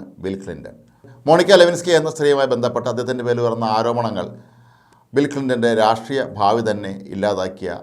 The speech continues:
അവസ്ഥയിലേക്ക് കൊണ്ടുചെന്നെത്തിച്ചിരിക്കുന്നു. എന്നാൽ ഇപ്പോൾ പുറത്തു വരുന്ന വാർത്തകളിൽ വീണ്ടും ബിൽ ക്ലിന്റൺ നിറയുകയാണ്. അദ്ദേഹം ഒരു ബാലപീഡകനായിരുന്നു എന്നുള്ള ആരോപണമാണ്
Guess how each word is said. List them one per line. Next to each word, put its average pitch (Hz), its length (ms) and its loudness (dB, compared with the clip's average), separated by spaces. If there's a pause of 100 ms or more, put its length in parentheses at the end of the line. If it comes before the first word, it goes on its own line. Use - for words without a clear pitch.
(100)
അവസ്ഥയിലേക്ക് 87 580 -8
കൊണ്ടുചെന്നെത്തിച്ചിരിക്കുന്നു. 80 800 -12 (800)
എന്നാൽ 139 240 6 (380)
ഇപ്പോൾ 156 280 4 (360)
പുറത്തു 131 320 0
വരുന്ന 120 220 0 (100)
വാർത്തകളിൽ 101 440 -2 (240)
വീണ്ടും 127 360 0 (680)
ബിൽ 131 180 -2
ക്ലിന്റൺ 117 300 -2 (100)
നിറയുകയാണ്. 95 580 -4 (420)
അദ്ദേഹം 147 340 6
ഒരു 143 100 4 (140)
ബാലപീഡകനായിരുന്നു 135 1200 4 (400)
എന്നുള്ള 113 260 0 (140)
ആരോപണമാണ് 101 600 -2